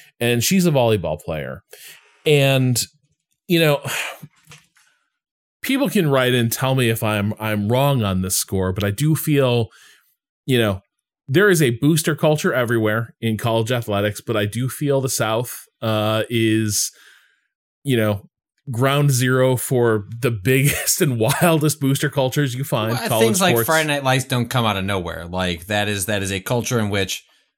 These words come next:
Speaker 2: uh, f-, football, s-, you know, certain athletics become
Speaker 1: Well
Speaker 2: community. Like, when we talk about sports as community, like, there's uh, "Hey, I like getting together with my neighbors or my friends on Sunday to, to have an excuse to do a thing."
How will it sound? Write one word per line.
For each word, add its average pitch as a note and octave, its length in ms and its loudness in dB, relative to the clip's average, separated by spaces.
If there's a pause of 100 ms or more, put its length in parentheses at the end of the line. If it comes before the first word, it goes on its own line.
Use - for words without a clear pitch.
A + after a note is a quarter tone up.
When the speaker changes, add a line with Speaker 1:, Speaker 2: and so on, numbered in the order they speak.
(680)
Speaker 2:
uh, - 60 -14
f-, - 320 -6 (920)
football, A#2 560 0
s-, - 280 -2
you C3 100 -2
know, F#2 260 -4
certain C3+ 360 -2
athletics G#2+ 540 -2
become F#2 680 -4
Speaker 1:
Well C#3+ 100 -8 (400)
Speaker 2:
community. C3+ 540 2
Like, B2+ 120 2
when D3+ 100 4
we D#3 100 2
talk E3 280 2
about C3+ 200 2
sports C3+ 340 0
as A2 100 -2
community, A2+ 600 0 (500)
like, A#2 260 0 (200)
there's C#3+ 440 2 (220)
uh, A#2+ 380 4 (100)
"Hey, E3 200 0
I C#3+ 120 2
like C#3+ 240 2
getting C3+ 200 0
together B2 360 0
with A#2 140 -4
my A#2 80 0
neighbors A2 720 0
or A#2 80 -6
my G#2 120 0
friends G#2 320 -2
on G2 120 -4
Sunday G2+ 520 0 (140)
to, F2 160 -8 (160)
to F#2+ 260 -8
have G2+ 120 -4
an G2 60 -6
excuse G2 340 -6
to F#2+ 80 -8
do G2 200 -2
a A#2 40 2
thing." C#3+ 400 -2